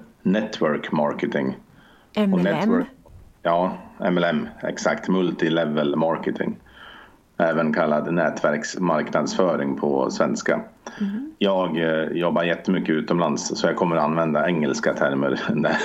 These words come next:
Speaker 1: när du ställer frågor till mig idag.
Speaker 2: <laughs>
Speaker 1: Men vi, och vi, vi får nog backa ett till steg till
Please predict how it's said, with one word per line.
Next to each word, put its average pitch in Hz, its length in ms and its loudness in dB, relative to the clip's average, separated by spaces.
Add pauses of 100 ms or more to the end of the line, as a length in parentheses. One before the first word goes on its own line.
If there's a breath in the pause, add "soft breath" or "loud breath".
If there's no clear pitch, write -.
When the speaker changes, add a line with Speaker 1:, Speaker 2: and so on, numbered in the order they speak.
(140)
Speaker 1:
när 90 140 2
du - 120 2
ställer 80 260 0
frågor 78 360 0
till 73 120 -4
mig 71 140 0
idag. 69 300 0 (680 loud breath)
Speaker 2:
<laughs> - 680 -20
Speaker 1:
Men 95 380 2
vi, 98 160 0
och 113 140 2
vi, 110 180 2
vi 110 120 2
får 117 100 0
nog 117 160 2
backa 101 300 0
ett 95 100 -2
till 104 200 2
steg 76 360 -2
till 82 320 0